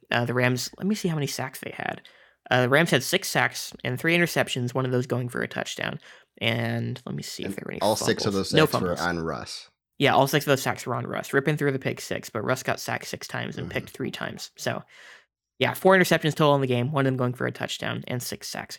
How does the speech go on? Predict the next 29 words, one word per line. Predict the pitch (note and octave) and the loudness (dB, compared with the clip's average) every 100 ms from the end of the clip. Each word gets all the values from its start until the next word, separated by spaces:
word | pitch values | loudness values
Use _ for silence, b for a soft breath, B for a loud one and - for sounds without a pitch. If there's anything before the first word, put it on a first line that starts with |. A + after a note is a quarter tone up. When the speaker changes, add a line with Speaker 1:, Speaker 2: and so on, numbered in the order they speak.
| - | 0
Speaker 1:
Good, | F#3 E3+ - - | 2 2 -2 -2
good | A#3+ | 0
performance | F3+ E3 D3 | 2 0 2
by | C3 | 0
the | B2+ | 0
Rams | B2 B2 | -4 -6
defense, | - - - - | -10 -12 -14 -14
all | - | -12
things | - - | -12 -12
considered. | - - - - - _ - | -14 -12 -12 -12 -16 _ -2
Um, | A#2+ A#2+ B2 - b b b b _ - | -2 -2 -6 -10 b b b b _ -4
yeah, | A#2 | -2
the | A2 C3 | 4 4
offense | C#3 C3+ | 4 4
didn't | B2+ | 4
even | A#2+ A#2 | 4 0
have | - | -2
to | |
do | - A#2+ | -2 -2
too | A#2 | -2
much, | G#2 - | -4 -6
but | - - | -8 -6
Cam | C3+ | -4
Akers | B2 A#2+ A2+ | -4 -4 -4
had | A#2+ B2 - | -2 -2 -4
a | A#2+ | -8
great | A#2+ B2 - | -6 -6 -6
game. | B2 A#2 B2 | -6 -6 -6
Once, | C#3 B2+ | -6 -6